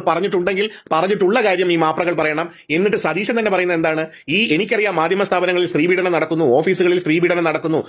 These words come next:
അവരുടെ പേരുകളൊക്കെ എനിക്കറിയാമെന്ന്" പറയുന്ന സതീശൻ പ്രതിപക്ഷ നേതാവിന്റെ സ്ഥാനത്ത് ഇരുന്നാണ് ഇതെല്ലാം മൂടി വെച്ചിട്ടുള്ളത്.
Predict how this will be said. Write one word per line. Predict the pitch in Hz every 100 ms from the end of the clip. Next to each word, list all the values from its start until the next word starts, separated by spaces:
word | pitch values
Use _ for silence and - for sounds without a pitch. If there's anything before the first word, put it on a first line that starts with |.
| -
അവരുടെ | 143 165
പേരുകളൊക്കെ | 175 160 196 190 190
എനിക്കറിയാമെന്ന്" | 165 156 170 147 170 185 175
പറയുന്ന | 165 165
സതീശൻ | 151 139 151 220 - -
പ്രതിപക്ഷ | 170 185 233 226 226
നേതാവിന്റെ | 208 202 196 196
സ്ഥാനത്ത് | 190 170 190 180
ഇരുന്നാണ് | 180 175 170
ഇതെല്ലാം | 160 156 170 160
മൂടി | 151 175
വെച്ചിട്ടുള്ളത്. | 160 165 151 147 135